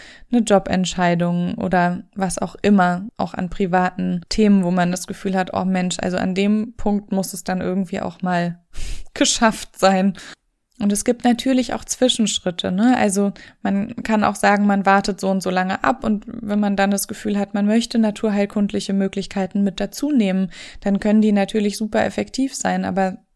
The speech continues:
es kann eben auch sein, dass es dann trotzdem doch noch mehr Zeit braucht. Und es ist mir auch nochmal super wichtig zu sagen, es gibt nicht die Entscheidung, die für alle Frauen richtig ist. Jede Frau hat ihre eigene Geschichte, die sie mitbringt, ihre Anamnese, ihre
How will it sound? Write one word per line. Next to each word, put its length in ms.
es 140
kann 220
eben 220
auch 140
sein, 220
dass 140
es 120
dann 240
trotzdem 480
doch 160
noch 200
mehr 200
Zeit 360
braucht. 360
Und 140
es 60
ist 160
mir 180
auch 100
nochmal 300
super 360
wichtig 340
zu 140
sagen, 320
es 120
gibt 280
nicht 320
die 180
Entscheidung, 580
die 120
für 220
alle 200
Frauen 400
richtig 420
ist. 300
Jede 220
Frau 240
hat 160
ihre 220
eigene 340
Geschichte, 800
die 80
sie 140
mitbringt, 720
ihre 220
Anamnese, 640
ihre 540